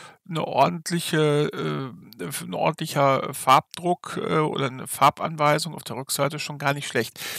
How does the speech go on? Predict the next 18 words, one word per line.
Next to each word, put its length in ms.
Was 340
mich 220
ein 180
bisschen 400
stört 500
an 160
der 140
Geschichte 420
hier, 300
ähm, 320
ich 160
bin 160
wirklich 240
ein 60
Freund 320
von 120
fünf 240
Seitenrissen. 760